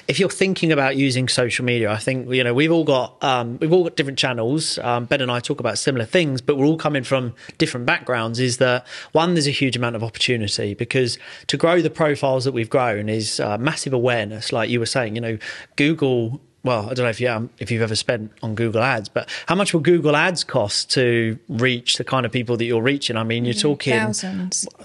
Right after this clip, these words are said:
Speaker 1: I would say low millions, really. If you're, you know, if you turn around and say you're reaching a hundred million people, that's, that's a lot of Google Ad spend. And all of this can be done from home, right? Low entry, phone,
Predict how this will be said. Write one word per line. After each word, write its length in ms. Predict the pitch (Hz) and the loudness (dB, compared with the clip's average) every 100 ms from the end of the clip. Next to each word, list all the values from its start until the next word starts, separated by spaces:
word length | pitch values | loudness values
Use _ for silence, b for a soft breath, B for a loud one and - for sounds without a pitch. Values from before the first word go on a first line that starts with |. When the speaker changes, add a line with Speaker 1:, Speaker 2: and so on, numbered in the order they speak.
| - | -20
Speaker 1:
I 180 | - - | -16 -14
would 120 | - | -6
say 260 | - 110 101 | -4 -2 -2
low 260 | 113 117 | 0 0
millions, 540 | 123 123 220 120 95 - | 2 2 2 0 -2 0
really. 300 | 143 135 113 | 2 2 0
If 140 | 120 | 0
you're, 160 | 135 123 | 2 2
you 80 | 123 | 2
know, 80 | |
if 60 | 120 | -2
you 60 | - | 0
turn 220 | 151 143 | 0 0
around 80 | 131 | 0
and 60 | 120 | -2
say 220 | 135 117 | -2 -2
you're 100 | 110 | -2
reaching 240 | 127 120 | -2 -2
a 60 | 120 | -2
hundred 240 | 123 113 | -2 -2
million 240 | 120 113 107 | -2 -2 -2
people, 380 | 127 127 110 | -4 -4 -4
that's, 220 | 120 139 - | -2 -2 -2
that's 180 | 165 - | -2 0
a 40 | |
lot 120 | 135 | 0
of 80 | 117 | 0
Google 300 | 147 139 139 | 0 2 2
Ad 100 | 180 | 0
spend. 380 | - 135 104 98 B B B B B | -2 -4 -4 -8 B B B B B
And 120 | 170 180 | -2 0
all 200 | 196 196 | 2 2
of 80 | |
this 160 | 175 165 | 2 0
can 160 | - 156 | 0 2
be 100 | 147 | 2
done 220 | 147 139 | 2 0
from 160 | 135 | -2
home, 260 | 135 156 127 | 0 0 0
right? 320 | 110 113 135 _ | 0 0 -2 _
Low 220 | 151 151 | 2 2
entry, 480 | 147 143 139 147 139 | 2 0 0 2 2
phone, 640 | 127 156 147 143 147 147 | 0 0 2 2 0 -2